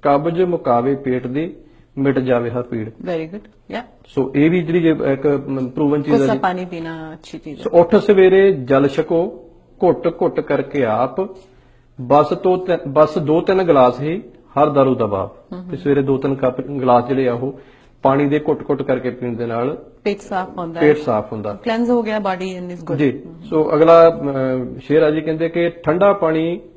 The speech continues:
Speaker 1: ਨਾ ਪੀਓ, ਕਰਦਾ ਬੁਰਾ ਵਿਹਾਰ, ਕਰੇ ਹਾਜ਼ਮੇ ਨੂੰ ਸਦਾ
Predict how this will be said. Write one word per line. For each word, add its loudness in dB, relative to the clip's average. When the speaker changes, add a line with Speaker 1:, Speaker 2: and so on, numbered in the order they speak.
Speaker 1:
ਨਾ 0
ਪੀਓ, -2
ਕਰਦਾ 4
ਬੁਰਾ 2
ਵਿਹਾਰ, 0
ਕਰੇ 6
ਹਾਜ਼ਮੇ 0
ਨੂੰ -2
ਸਦਾ -6